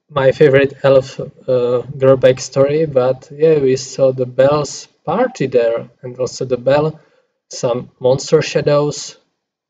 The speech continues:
So I hope,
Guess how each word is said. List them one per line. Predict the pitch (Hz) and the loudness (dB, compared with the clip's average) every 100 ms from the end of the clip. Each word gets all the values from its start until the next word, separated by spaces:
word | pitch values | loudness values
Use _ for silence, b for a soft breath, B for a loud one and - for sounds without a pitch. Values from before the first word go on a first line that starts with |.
| _ _ _ _ _ _ _ _ _ _ _ _ _ _ _ _ _ _ _ _ _ _ _ _ _ _ _ _ _ _ _ _ _ _ _ _ - b b _ | _ _ _ _ _ _ _ _ _ _ _ _ _ _ _ _ _ _ _ _ _ _ _ _ _ _ _ _ _ _ _ _ _ _ _ _ -20 b b _
So | - - - | -6 -6 -2
I | 151 139 | 2 2
hope, | 123 127 147 170 | 6 6 6 2